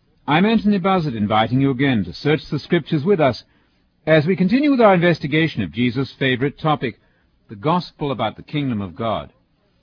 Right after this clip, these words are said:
We've been pointing out that the Old Testament, the Hebrew Bible, forms seventy-seven percent of all of Scripture.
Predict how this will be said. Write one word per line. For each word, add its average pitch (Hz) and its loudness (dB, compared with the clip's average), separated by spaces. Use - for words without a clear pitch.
We've - -20
been 78 -14
pointing 247 2
out 175 4
that 120 -10
the 117 -6
Old 247 -2
Testament, 165 -2
the 101 -8
Hebrew 226 -2
Bible, 139 0
forms 170 0
seventy-seven 240 0
percent 135 -2
of 131 2
all 131 -2
of 107 -6
Scripture. 110 -6